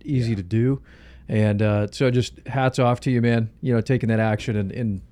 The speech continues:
Speaker 1: and following through with what those mentors are saying, what, what you're hearing, and actually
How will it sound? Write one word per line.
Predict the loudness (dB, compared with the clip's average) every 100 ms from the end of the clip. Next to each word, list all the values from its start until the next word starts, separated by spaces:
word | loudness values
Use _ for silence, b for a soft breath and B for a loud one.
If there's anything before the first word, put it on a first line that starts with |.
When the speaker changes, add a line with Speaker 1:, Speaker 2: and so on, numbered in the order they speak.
| -6
Speaker 1:
and | -6
following | -2 -2 0 0 -2
through | -4 0 2 2 0 B B B 0
with | 0 0 -6 -12
what | -6 0 0
those | 2 0
mentors | 2 0 0 -2 -2
are |
saying, | -4 -8 -8 -6
what, | -4 -4 -4
what | -4
you're | -4 -4
hearing, | -4 -4 -4 -4
and | -6
actually | -4 -4 -2 -4 -4